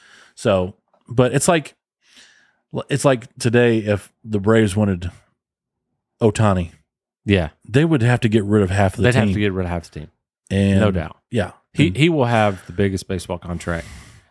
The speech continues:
Speaker 1: Oh my
Speaker 2: in
Speaker 1: gosh.
Speaker 2: history, and
Speaker 1: Is that supposed to be next year?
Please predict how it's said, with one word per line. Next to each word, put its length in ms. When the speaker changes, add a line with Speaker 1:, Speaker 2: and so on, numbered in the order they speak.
Speaker 1:
Oh 200
my 140
Speaker 2:
in 60
Speaker 1:
gosh. 300
Speaker 2:
history, 440
and 100
Speaker 1:
Is 160
that 120
supposed 220
to 60
be 40
next 240
year? 200